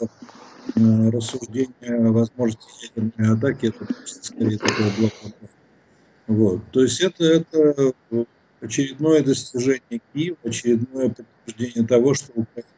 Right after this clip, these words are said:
действует правильно, получает поддержку от всего мира. А у нас, э, в России, к сожалению, наша власть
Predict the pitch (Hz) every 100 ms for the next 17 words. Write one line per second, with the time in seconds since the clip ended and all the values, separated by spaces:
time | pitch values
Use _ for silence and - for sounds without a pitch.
0 | 110 107 110 113 113 104 101 101 _ _
1 | _ _ _ 113 110 113 127 143 147 -
2 | _ _ _ _ 123 113 147 143 110 123
3 | 107 127 147 - 113 110 - 120 117 123
4 | 139 160 170 170 - _ _ _ _ 117
5 | 113 113 101 110 113 127 165 - - -
6 | 139 - 117 110 104 104 113 117 113 131
7 | 165 - - - - 113 135 135 117 120
8 | - 123 - - -